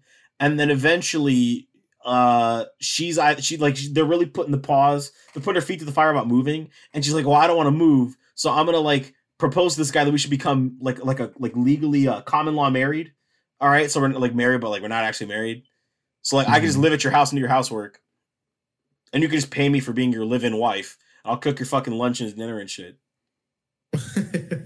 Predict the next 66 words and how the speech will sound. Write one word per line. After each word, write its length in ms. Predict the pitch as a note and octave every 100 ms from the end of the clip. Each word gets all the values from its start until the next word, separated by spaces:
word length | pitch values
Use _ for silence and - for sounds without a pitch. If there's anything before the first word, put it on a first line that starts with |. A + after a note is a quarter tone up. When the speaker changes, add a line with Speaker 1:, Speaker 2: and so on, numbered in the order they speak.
| -
Speaker 2:
Yeah. 380 | B2+ A#2 G2 G#2 C3+
Speaker 1:
And, 140 | C#3+
like, 100 | D3
that's, 240 | D#3 E3+ F3+
like, 180 | -
all 120 | C3+ D3+
in 60 |
the 40 | C#3+
first 280 | C#3 C3+ C#3
episode, 480 | A#2+ G#2+ F2 D2 _ _
all 60 | F#2
right? 240 | F2+ F#2 A2
And 160 | A2
I 140 | A2+ C#3
was 140 | C#3+
like, 180 | C#3 C3+
"Okay, 320 | E3 G3 G3+
that's 140 | D#3
a 60 | D#3
pretty 180 | E3 D#3
interesting 320 | D#3 - C#3
premise." 320 | C3+ A#2+ -
It 20 |
was, 100 | C3
like, 100 | F3
a 60 | E3
manga 600 | C3 C3+ C#3+ A#2+ G#2+ G#2 _ _ _ -
that, 160 | A#2 A#2 A#2 C3+
it 60 |
was, 100 | C3+
like, 120 | D3
a, 60 | C3+ A2+
like, 120 | A#2+
a 60 | A#2+
josei 480 | A#2 C3+ C3 A2 F#2
manga. 260 | E2 D2
I 60 | A#2
used 160 | D#3+
to 60 | C3
read 240 | A#2 A2+
fucking, 240 | - G#2+ G2
like, 100 | F2+
shoujo 400 | - F#2+ F#2 F#2+
manga 240 | F2 F2
for 120 | F2+ E2
fun 260 | - E2+
and 160 | E2 E2
shit, 220 | D#2+ -
so 100 | F2+
it 60 | F#2+
was 140 | F#2+
right 200 | G2 A2
up 80 | C3+
my 120 | A#2
Speaker 2:
Mm. 100 | A2
Speaker 1:
alley. 220 | E2 - _ _ _ _ _ -
Uh, 460 | F#2+ F2+ F2 F2 F2 _ _ _ _ _ _ _
it's, 80 |
like, 100 | C3+
a 40 | B2
josei 400 | B2+ C3 C3 A2+
manga 240 | G#2 G#2
from, 140 | G#2 G#2+
like, 100 | F#2+
twenty 280 | - A2+
eleven, 500 | A2 G2+ F#2 F2 D2